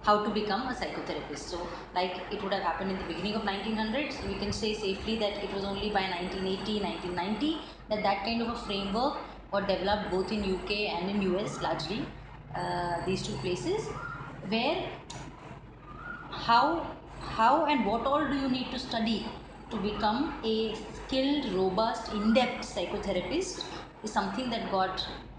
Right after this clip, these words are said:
into place. Um, coming back to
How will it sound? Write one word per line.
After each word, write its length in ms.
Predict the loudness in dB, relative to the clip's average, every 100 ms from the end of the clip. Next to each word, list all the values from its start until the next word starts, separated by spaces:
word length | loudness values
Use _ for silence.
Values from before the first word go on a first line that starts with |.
| -4
into 340 | 2 4 4 0
place. 480 | -2 -2 -4 -6 -8 -10 -12 -14 -14 -14 -14 -14 -2
Um, 720 | 2 4 4 2 0 -2 -6 -12 -14 -14 -14 -14 -6 0
coming 240 | 0 2
back 200 | -2 -2
to 180 | -2